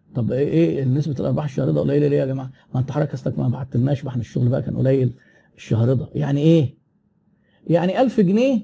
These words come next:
نايم بيهم ضميرك؟ لان انت بقيت شريك في معمل شراكه خرافيه عشان تبعت لنا الحالات. فلو سمحتوا اصحاب المعامل، يعني يكفي، يعني كفاكم افسادا، آه،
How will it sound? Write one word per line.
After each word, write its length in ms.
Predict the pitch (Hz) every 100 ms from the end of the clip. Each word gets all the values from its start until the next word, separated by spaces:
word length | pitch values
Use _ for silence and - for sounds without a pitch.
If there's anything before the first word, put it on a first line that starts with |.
| - -
نايم 340 | 190 262 196
بيهم 220 | 214 254
ضميرك؟ 420 | 175 180 247 208 _ _ _ -
لان 220 | 127 165
انت 140 | 202
بقيت 180 | 175 202
شريك 340 | - 190 220
في 100 | -
معمل 400 | 165 196 226 220 180
شراكه 380 | - 151 180 143
خرافيه 580 | - 147 131 196 233 - _ _ _ - -
عشان 280 | 131 208 214
تبعت 320 | 180 160 180
لنا 140 | 185
الحالات. 340 | 147 123 123 - _ _ _ _ _
فلو 340 | - 147 151
سمحتوا 320 | 156 180 196 147
اصحاب 240 | - 165
المعامل، 540 | 151 143 165 160 143
يعني 360 | 131 127 123 131
يكفي، 280 | 131 - 165
يعني 400 | 147 131 117 123
كفاكم 460 | 131 - 156 143 123
افسادا، 560 | - 143 139 131 113 110
آه، 360 | 110 104 104